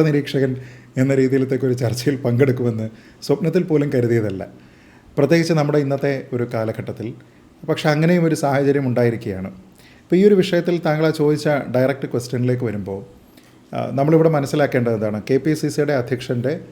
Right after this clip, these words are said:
ആ, ഓഫീസിൽ അല്ലെങ്കിൽ അദ്ദേഹത്തിൻ്റെ വീട്ടിൽ ഒക്കെ നിന്ന് ഇത്തരത്തിൽ ആഭിചാര ക്രിയയുമായി ബന്ധപ്പെട്ട ചില ചിഹ്നങ്ങൾ അവിടെ നിന്നൊക്കെ തന്നെ കണ്ടെടുക്കുന്നു. അപ്പോൾ അത് കണ്ടെടുക്കുമ്പോൾ ഇത്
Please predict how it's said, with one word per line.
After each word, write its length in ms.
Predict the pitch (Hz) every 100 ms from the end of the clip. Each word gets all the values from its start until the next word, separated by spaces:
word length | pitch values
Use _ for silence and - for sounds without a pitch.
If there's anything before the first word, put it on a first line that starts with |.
| - - - -
ആ, 40 | 120 - 117
ഓഫീസിൽ 400 | 117 123 120 117 127
അല്ലെങ്കിൽ 240 | 117 117 113
അദ്ദേഹത്തിൻ്റെ 400 | 107 113 120 113 107
വീട്ടിൽ 280 | 107 110 110 127 - - - - - -
ഒക്കെ 220 | 123 160 139
നിന്ന് 240 | 123 143 151
ഇത്തരത്തിൽ 300 | 131 135 135 127
ആഭിചാര 360 | 127 135 147 143 143
ക്രിയയുമായി 420 | 127 127 127 127 120
ബന്ധപ്പെട്ട 400 | 113 120 120 110 165 -
ചില 120 | 165 165
ചിഹ്നങ്ങൾ 380 | - 156 151 107 92 - -
അവിടെ 160 | 127 131
നിന്നൊക്കെ 260 | 123 123 120
തന്നെ 140 | 117 147
കണ്ടെടുക്കുന്നു. 520 | 123 123 110 - 92 170 - - - - - - -
അപ്പോൾ 120 | 165
അത് 60 | 160 160
കണ്ടെടുക്കുമ്പോൾ 500 | 160 180 170 170 165
ഇത് 60 | 160